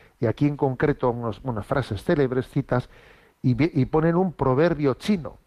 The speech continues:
que yo desconocía, ¿no? Pero dice este proverbio chino: "No hay paz en el mundo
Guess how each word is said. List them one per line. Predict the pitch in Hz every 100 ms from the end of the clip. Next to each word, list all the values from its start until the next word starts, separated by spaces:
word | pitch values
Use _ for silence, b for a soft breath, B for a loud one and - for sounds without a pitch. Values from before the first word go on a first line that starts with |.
| _ _
que | -
yo | 104 160
desconocía, | 139 - 107 104 180 127
¿no? | 107 156
Pero | 120 -
dice | 113 165 151
este | 131 131
proverbio | 117 117 117 107 107
chino: | - 101 85 - _ _ - _ - b b b b b b b _ _ -
"No | 123 170
hay | 185 175
paz | 180 170 -
en | 160 143
el | 135
mundo | 139 156 135 113 127 165